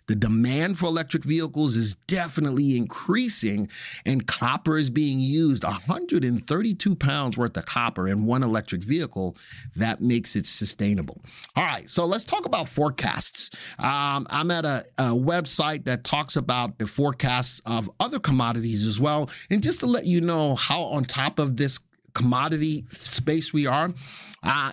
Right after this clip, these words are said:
every day or every Monday in the VectorVest software, we give an update on gold. All right, gold, precious metals.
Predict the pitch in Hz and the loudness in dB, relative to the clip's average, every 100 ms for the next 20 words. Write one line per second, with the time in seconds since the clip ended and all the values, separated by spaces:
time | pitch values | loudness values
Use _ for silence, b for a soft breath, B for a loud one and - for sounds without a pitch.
0 | - 147 175 202 156 147 151 151 - 123 | -4 -2 2 0 2 0 2 0 0 0
1 | 127 151 143 123 143 185 143 135 113 127 | 2 2 4 4 4 2 0 0 2 2
2 | 113 131 127 110 104 - - 135 127 135 | 2 0 -2 0 0 2 2 0 -2 -2
3 | 131 131 120 135 123 120 113 123 - 123 | 0 2 2 0 2 0 0 -2 -2 0
4 | 117 107 101 107 98 - - B B B | 0 0 0 0 0 -2 -10 B B B
5 | 101 117 127 - 117 131 139 - - 120 | -2 0 -2 -2 0 2 0 2 2 2
6 | - 104 113 113 90 | -2 0 0 0 -6